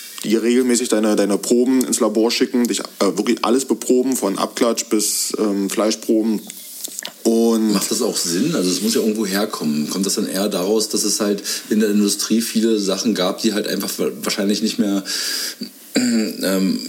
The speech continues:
Speaker 2: also die einfach noch nie kontrolliert wurden und das jetzt quasi auch auf euch ausgeweitet wurde? Oder also ist das sinnvoll, was, was da beschlossen wurde? Oder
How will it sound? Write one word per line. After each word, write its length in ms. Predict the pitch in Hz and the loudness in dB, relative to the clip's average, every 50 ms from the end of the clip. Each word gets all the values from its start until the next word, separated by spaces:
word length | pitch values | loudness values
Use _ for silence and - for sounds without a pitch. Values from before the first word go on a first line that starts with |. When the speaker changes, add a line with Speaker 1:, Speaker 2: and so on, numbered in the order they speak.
| - | -4
Speaker 2:
also 160 | - - 95 95 | -2 -2 0 0
die 100 | 107 - | 2 2
einfach 180 | 95 101 113 107 | 2 0 0 2
noch 80 | 104 | 4
nie 160 | 104 107 127 127 | 4 4 2 2
kontrolliert 640 | - 135 113 107 101 101 90 92 104 127 123 - | 0 0 0 0 0 -2 0 2 2 0 2 0
wurden 300 | 131 127 131 139 139 139 | 0 2 2 2 2 2
und 300 | 127 117 113 113 110 - | 4 4 4 4 4 2
das 160 | - 113 110 - | 2 0 0 0
jetzt 180 | 117 104 - | -2 -2 0
quasi 240 | - 101 95 101 113 | 0 0 2 4 2
auch 120 | 95 85 | 2 2
auf 120 | 101 95 - | 0 -2 0
euch 180 | - - - | 0 0 0
ausgeweitet 680 | 69 82 110 113 - - 127 127 127 127 127 127 - - | 0 0 0 0 -2 -2 -2 -2 -2 -2 -2 -4 -4 -2
wurde? 360 | 127 123 131 135 139 131 - | 0 2 2 2 2 0 0
Oder 440 | - 101 101 101 101 101 101 95 95 | -2 -2 0 0 0 0 0 0 -2
also 280 | - - 110 95 98 - | -2 -2 -2 0 0 0
ist 180 | - - - | 0 0 0
das 180 | 120 104 - - | 0 0 0 0
sinnvoll, 520 | 101 104 - - 82 - - 160 156 156 | 2 2 2 0 -2 -2 0 0 2 2
was, 220 | 156 151 147 - - - 127 | 0 0 -2 -2 -2 -2 0
was 120 | 139 139 | 0 0
da 80 | - 143 | 0 0
beschlossen 520 | 131 135 135 - - 135 135 - 147 131 | -2 -2 -2 0 0 -2 0 0 -2 -2
wurde? 180 | 127 127 127 107 | 0 -2 0 0
Oder 160 | 117 117 113 | 2 0 0